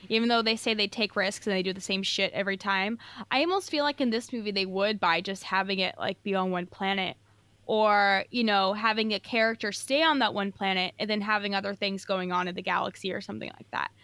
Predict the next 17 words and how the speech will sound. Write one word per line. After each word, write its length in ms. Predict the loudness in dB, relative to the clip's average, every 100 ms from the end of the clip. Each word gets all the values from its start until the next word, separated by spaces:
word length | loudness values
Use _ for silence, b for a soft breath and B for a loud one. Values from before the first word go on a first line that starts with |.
| b b b
I 100 | 0
mean, 460 | 2 2 2 0 -4 0
um, 640 | 2 4 4 2 -2 -6 -14 _ _ _ _ _ _ _ _ _ _ _ _ _ _ _ _ _ _ _ _ -10
it 100 | -2
may, 240 | 0 0 0
I 160 | 2
don't 100 | 2
wanna 160 | 2 0
say 240 | 2 6
that 160 | 6 6
maybe, 300 | 4 6 6
like, 180 | 4 4
this 220 | 0 2
isn't 240 | 0 -2
just 260 | 0 0 0
a 60 | -2
solo 400 | 2 2 4